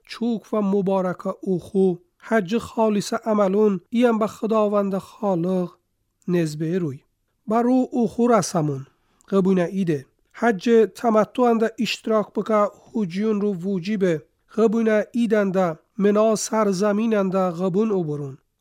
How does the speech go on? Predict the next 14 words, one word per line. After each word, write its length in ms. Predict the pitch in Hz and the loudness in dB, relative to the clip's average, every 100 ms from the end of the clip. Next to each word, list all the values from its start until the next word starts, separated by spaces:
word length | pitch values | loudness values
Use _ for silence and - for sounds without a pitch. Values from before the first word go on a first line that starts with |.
| _ | _
از 260 | 208 226 - | 2 2 0
اشته 360 | 233 - - 233 | -4 -2 0 0
دیمم 600 | 175 226 247 226 190 160 _ - | 0 2 6 6 4 -2 _ -8
با 500 | 175 220 226 220 220 | 2 4 6 4 2
اسمنون 760 | - 226 - 220 233 226 254 233 240 196 | -2 0 0 0 2 2 2 0 -4 -2
و 200 | 220 233 | 2 2
زمینی 800 | 196 175 220 214 220 208 233 220 - | 0 0 2 2 0 0 0 -2 -2
اوفای 420 | 240 - 214 208 | -4 0 2 2
کسی 400 | - 202 - 233 | 0 -4 -4 -4
طرف 380 | - 196 180 - | -4 -2 -4 -4
کتمه. 520 | - 160 170 151 147 - _ _ _ _ _ | -8 -8 -6 -6 -8 -14 _ _ _ _ _
و 60 | 180 | -10
خداوند 600 | - 190 202 190 196 190 | -6 0 2 2 0 -2
خالقی 680 | 180 - 202 190 180 208 | -4 -2 -2 -2 -4 -4